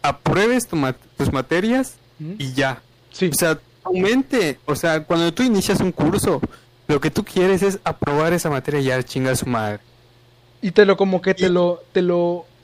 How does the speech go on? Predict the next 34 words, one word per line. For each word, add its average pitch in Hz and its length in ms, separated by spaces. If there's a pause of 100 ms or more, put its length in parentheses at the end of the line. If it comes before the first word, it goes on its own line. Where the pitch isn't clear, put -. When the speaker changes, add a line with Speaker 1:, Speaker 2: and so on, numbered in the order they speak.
(120)
Speaker 2:
satanizan 190 680
mucho, 208 240
como 190 140
que, 160 100
ah, 175 160
la 165 100
verga, 175 240
vas 175 140
a 185 40
reprobar, 165 460
vas 165 140
a - 20
ser 185 80
un 170 60
inútil, 170 320
la 151 80
chingada. 160 360 (300)
Speaker 1:
Sí. - 200 (100)
Speaker 2:
Y 131 40
tú, 233 160
y 196 100
tú - 160
Speaker 1:
Y 220 80
Speaker 2:
lo, - 80
Speaker 1:
si, 285 180
Speaker 2:
y 175 60
tú 196 100
Speaker 1:
y 220 80
Speaker 2:
lo 254 60
Speaker 1:
si - 40
Speaker 2:
que 196 120
Speaker 1:
tú 190 60
Speaker 2:
haces, 196 400
ajá, 175 280